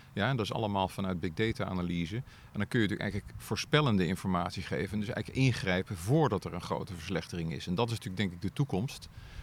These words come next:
Eh, en dat zien we nu stap voor stap,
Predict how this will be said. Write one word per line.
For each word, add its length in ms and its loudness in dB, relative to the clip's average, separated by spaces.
Eh, 500 6
en 100 2
dat 160 8
zien 200 4
we 60 6
nu 100 4
stap 300 2
voor 160 -4
stap, 300 2